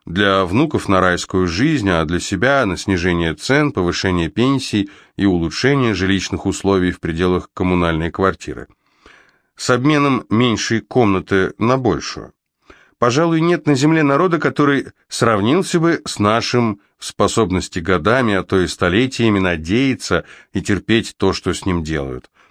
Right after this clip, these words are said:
Он терпел татарское иго, крепостное право, коллективизацию, электрификацию, пятилетки, сроки за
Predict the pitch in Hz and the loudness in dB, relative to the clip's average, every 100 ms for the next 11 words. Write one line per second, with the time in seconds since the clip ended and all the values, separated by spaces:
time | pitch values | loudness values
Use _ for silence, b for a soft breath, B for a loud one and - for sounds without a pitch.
0 | b b - 190 - 151 151 160 151 110 | b b 0 0 2 -2 2 0 2 0
1 | 127 131 - - 87 - 92 95 87 78 | 2 0 -2 -2 -2 0 -2 -2 -2 -6
2 | 67 _ _ 98 - 123 - 160 147 - | -8 _ _ -2 2 0 2 2 2 0
3 | - 85 110 104 78 b b b 123 143 | -2 2 2 2 -2 b b b 0 0
4 | 147 143 139 98 82 107 - - 76 64 | 0 0 0 0 2 0 0 -6 -6 -2
5 | 107 127 127 139 - 147 147 98 98 - | 0 0 0 -2 0 -2 2 2 2 -2
6 | - 78 73 - 123 147 98 107 107 - | -4 -2 -2 -4 -2 0 2 0 -2 -4
7 | 80 B B B - 110 120 156 - 135 | -6 B B B -6 0 2 0 0 -2
8 | - 110 90 113 113 107 | 0 -4 0 2 2 0